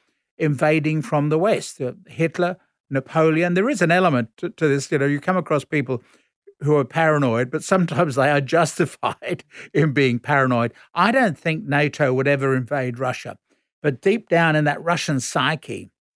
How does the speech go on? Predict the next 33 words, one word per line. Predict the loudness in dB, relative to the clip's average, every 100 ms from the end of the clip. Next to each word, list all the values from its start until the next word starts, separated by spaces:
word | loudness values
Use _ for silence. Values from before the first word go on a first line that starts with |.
| _ _ _ _ -20 -6
there | 0 2 2
is | 0 -4
this | -4
fear | -4 0 2 0 -4 -4
of | -2 0
invasion. | 0 0 0 -2 -6 -14 -16 _ _ _ -6
And | -4 2
so | 2 4
that | 4
is | 2 -2
the | 0 0
issue | 0 -2 0
now, | 2 2 0 -4
that | -6 -8 _ _ -2
nato | 2 2 2 2 2
is | 0 0
moving | 2 2 2 -2
further | -2 2 2 2
and | 0 -2
further | 0 2 2 2
east. | 0 -2 -6 _ _ _ _ _ _ _ _ _ _ _ -8 -2
It | 2
has | 2 2
not | 0 0
said | 0 2 2
that | 0
it | 0
would | -2
accept | -2 -2 -2 -2 -6 -20 -6
Ukraine | -6 -2 0 2 2 0
as | 0 -2
a |
member, | 0 0 0 -2